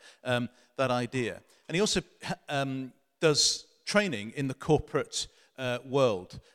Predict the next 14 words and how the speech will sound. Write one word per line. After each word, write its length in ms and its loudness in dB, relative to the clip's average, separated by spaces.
uh, 380 -2
and 260 -8
so 140 -4
he 60 -2
was 100 -6
telling 260 2
us 240 0
a 80 -2
little 220 4
bit 240 0
about 420 -2
this. 180 0
So, 340 2
um, 280 0